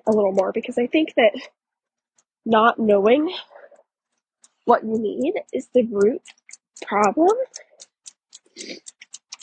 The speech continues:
or the root cause. Let's say the root cause for not really knowing <coughs> where to start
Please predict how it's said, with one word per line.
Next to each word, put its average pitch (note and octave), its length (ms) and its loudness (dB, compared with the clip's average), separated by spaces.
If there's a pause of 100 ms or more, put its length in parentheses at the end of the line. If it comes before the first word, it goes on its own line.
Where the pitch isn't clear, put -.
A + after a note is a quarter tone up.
(140)
or C#4 100 4
the C4 80 6
root C#4+ 220 0
cause. - 500 -8 (100)
Let's B3 300 -6
say B3+ 300 4
the A3+ 120 2
root B3+ 200 0
cause G3 720 -4
for G#3+ 480 2 (1200)
not C4 360 2
really D4+ 300 4
knowing G#3+ 600 2 (840)
<coughs> - 80 4 (840)
where A3+ 220 2
to A3 60 -4
start A3+ 640 -4